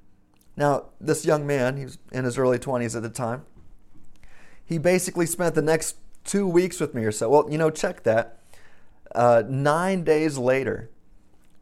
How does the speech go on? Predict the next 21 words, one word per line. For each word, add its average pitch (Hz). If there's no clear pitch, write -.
Carl 156
gave 135
his 127
life 113
to -
Jesus 107
Christ. -
And 117
I'll 113
tell 143
you 127
what, 107
he 123
hasn't 131
looked 117
back. -
But 180
the 175
question 190
still 151
remains. 117